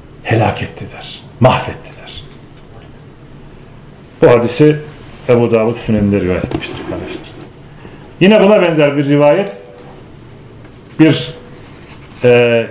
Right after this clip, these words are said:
kişi başka bir kişiye der ki, "Allah'a yemin olsun ki," der, "vallah, vallahi la yakfirullaha, la yakfirullahu li fulan." "Allah'a yemin olsun ki Allah şu kişiyi affetmeyecek," der.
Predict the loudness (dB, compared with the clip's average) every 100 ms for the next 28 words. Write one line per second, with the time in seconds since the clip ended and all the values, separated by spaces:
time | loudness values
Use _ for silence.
0 | -4 -2 0 0 -2 -10 -20 -20 -20 -20
1 | -20 -20 -20 -20 -20 -20 -20 -20 -14 -2
2 | 0 2 2 2 0 -4 0 2 2 2
3 | -4 -14 -16 -18 -18 -4 2 4 4 2
4 | 0 0 -6 2 4 4 4 2 0 -2
5 | -2 -2 0 2 2 0 -12 -20 -20 -20
6 | -10 2 2 4 4 4 4 2 -6 -18
7 | -4 2 2 4 4 4 0 2 4 4
8 | 2 -2 -4 -4 -2 2 4 4 2 -2
9 | -4 -6 -6 -6 -8 0 4 4 2 0
10 | -2 2 2 2 2 -2 -2 -2 -2 -6
11 | -18 -20 -10 -2 2 2 2 0 0 -2
12 | -2 0 2 0 -2 -8 -6 -2 -2 -2
13 | -6 -6 -10 -12 -16 -20